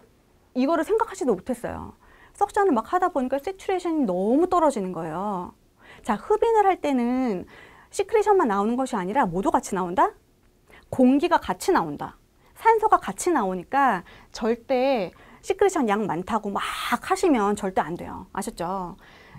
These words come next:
한 번에 십에서 십오 초 이내로 해주셔야 된다는 것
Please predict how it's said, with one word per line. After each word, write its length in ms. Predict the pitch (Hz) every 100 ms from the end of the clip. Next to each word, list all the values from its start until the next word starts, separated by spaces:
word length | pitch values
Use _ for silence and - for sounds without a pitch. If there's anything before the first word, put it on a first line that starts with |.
| -
한 240 | - 403 381
번에 340 | 330 330 349
십에서 640 | 349 - 403 - 208 220 277
십오 300 | - 247 -
초 160 | 269
이내로 540 | 185 196 185 269 370 381
해주셔야 400 | 392 392 320 262
된다는 400 | 196 180 143 - _ _ _ _ _ _ _ _ _ _ 196 202
것 340 | 175 160 294